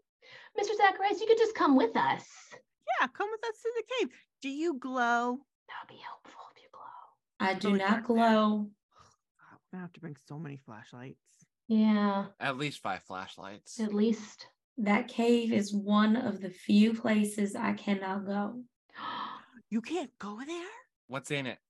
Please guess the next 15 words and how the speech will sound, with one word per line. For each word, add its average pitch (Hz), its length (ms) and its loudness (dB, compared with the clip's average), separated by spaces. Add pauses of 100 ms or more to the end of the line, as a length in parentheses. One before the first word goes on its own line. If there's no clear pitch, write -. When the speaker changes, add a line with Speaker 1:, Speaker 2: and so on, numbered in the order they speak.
(120)
Speaker 1:
Why 311 180 6
not? 339 480 6 (320)
Speaker 3:
There 202 240 2
Speaker 4:
Wait, 202 100 2
Speaker 3:
is 214 100 -6
Speaker 4:
you 233 120 -6
don't 233 300 4
know. 233 40 2
Speaker 3:
something 247 560 4 (140)
that 214 260 2
repels 202 720 0
me. 226 360 -10 (260)
Speaker 2:
<gasps> - 0 -
Speaker 1:
<gasps> 302 1200 -4 (400)
Speaker 2:
Like, 214 260 -8